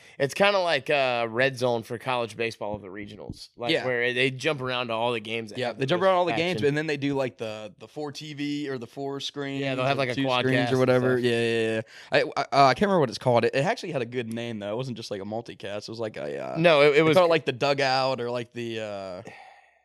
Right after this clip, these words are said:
Speaker 2: uh, I don't know, the
Speaker 1: I
Speaker 2: Four Horsemen. I don't know.
Speaker 1: No, I don't remember. They, they, it, like, every year it kinda, it was the rally, rally, uh, like, the rally cam or something like that.
Speaker 2: Something like that. But yeah, but it was cool. I, I watched that a lot, and I, um,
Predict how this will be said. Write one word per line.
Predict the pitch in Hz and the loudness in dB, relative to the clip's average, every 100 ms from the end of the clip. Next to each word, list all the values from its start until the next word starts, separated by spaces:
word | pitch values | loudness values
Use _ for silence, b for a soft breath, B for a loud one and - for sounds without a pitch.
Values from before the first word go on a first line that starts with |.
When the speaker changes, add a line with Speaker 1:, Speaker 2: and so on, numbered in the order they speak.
| B 107 | B -8
Speaker 2:
uh, | |
I | 104 98 90 | -6 -4 -6
don't | 73 | -8
know, | 67 - - | -10 -12 -4
the | 139 | -2
Speaker 1:
I | 113 | -2
Speaker 2:
Four | 110 | -4
Horsemen. | 110 - 110 104 | -8 -8 -14 -14
I | 101 | -18
don't | - | -14
know. | 139 139 | -2 4
Speaker 1:
No, | 135 | 4
I | 147 | 6
don't | 180 160 | 4 4
remember. | 156 143 | 4 4
They, | 151 139 | 4 4
they, | 160 | 2
it, | 151 156 | 2 4
like, | 147 - - | 4 2 4
every | 165 180 151 | 4 6 2
year | 131 143 127 | 4 4 4
it | 123 | 2
kinda, | 135 | -2
it | 120 | 2
was | 156 143 | 2 0
the | |
rally, | 151 190 175 127 | 0 -2 -2 -4
rally, | 127 190 185 151 | -4 -2 -2 -2
uh, | 135 127 120 117 117 110 107 98 92 | -2 -2 -4 -4 -6 -6 -8 -8 -8
like, | 92 110 | -8 -6
the | 113 | -4
rally | 123 135 120 | 0 0 -2
cam | 110 120 107 101 | -6 -8 -10 -12
or | |
something | 117 95 | -16 -16
like | 92 | -16
that. | 78 82 - | -14 -16 -8
Speaker 2:
Something | 147 101 | -8 -8
like | 92 | -12
that. | 92 82 | -14 -10
But | 127 | 0
yeah, | 165 131 113 | 2 2 2
but | 135 | 2
it | 160 | 2
was | 160 | 0
cool. | 113 110 | -2 2
I, | 110 | 2
I | 113 | 6
watched | 135 151 - | 6 6 4
that | 135 135 | 2 2
a | |
lot, | 131 131 127 - | 4 4 2 0
and | 113 | -4
I, | 113 113 | -4 -4
um, | 110 101 92 107 | -4 -6 -8 -14